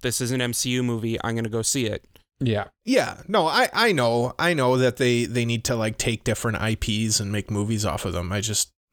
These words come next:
Speaker 2: They just
Speaker 3: uh,
Speaker 2: need to, they need to fix it somehow. They need to fix the system.
Speaker 1: Yeah.
Speaker 3: I have, I have the same issue with, like, the Disney live, live action remakes. It's like, wh-, why?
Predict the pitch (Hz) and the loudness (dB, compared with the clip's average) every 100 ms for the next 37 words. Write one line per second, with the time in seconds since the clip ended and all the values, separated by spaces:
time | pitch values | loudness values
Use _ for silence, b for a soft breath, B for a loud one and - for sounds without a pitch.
0 | - 143 170 196 262 233 - - 185 202 | -8 0 0 2 0 -2 -4 -2 0 0
1 | - 147 127 104 110 107 95 110 127 113 | 0 0 0 0 0 0 0 0 -2 -2
2 | - 107 110 101 90 90 _ _ 135 135 | 0 0 0 -2 -4 -8 _ _ -2 2
3 | 180 196 240 208 196 202 220 226 247 247 | 4 4 2 0 2 4 4 2 2 2
4 | 220 202 190 208 190 170 165 156 147 139 | 2 2 2 2 2 2 0 0 0 0
5 | 143 156 147 135 123 117 117 - 123 117 | 0 0 2 4 2 0 -6 -4 0 2
6 | 113 117 120 - 120 - 120 113 113 110 | 0 -2 -6 -2 0 0 0 0 0 0
7 | 107 98 113 - 139 143 - - 143 165 | 0 -2 -2 0 0 0 -4 -2 2 2
8 | 220 147 107 127 | 4 2 0 -8